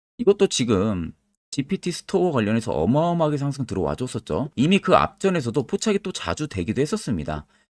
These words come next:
자, 그 다음에 본격 최근에 지피티 스토어 관련해서 위로 올라가기 전에 포착이 된 게 올해 일월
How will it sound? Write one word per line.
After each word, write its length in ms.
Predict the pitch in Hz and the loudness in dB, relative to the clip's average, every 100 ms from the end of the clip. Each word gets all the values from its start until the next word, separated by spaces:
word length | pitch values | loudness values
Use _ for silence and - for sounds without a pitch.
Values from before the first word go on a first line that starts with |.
| _ | _
자, 160 | 117 - | 6 6
그 120 | 175 | 6
다음에 460 | 208 131 113 104 - | 8 8 4 2 2
본격 720 | 127 185 - 180 131 - _ | 2 2 0 2 4 2 _
최근에 640 | - 208 190 104 98 76 _ _ - | -2 2 2 2 0 -4 _ _ -2
지피티 400 | 151 208 - 190 | -2 0 0 0
스토어 260 | - 185 | 2 2
관련해서 420 | 151 131 127 123 107 | 4 4 2 2 2
위로 200 | 107 87 | 2 4
올라가기 520 | 117 175 165 170 160 | 4 4 2 0 -2
전에 320 | 98 90 92 | -2 -2 -2
포착이 380 | - 185 196 175 | -4 -4 -4 -2
된 180 | 82 87 | -2 0
게 260 | 131 80 _ | -2 -2 _
올해 400 | 80 113 170 175 _ | 0 2 2 0 _
일월 340 | 160 170 175 | -4 0 0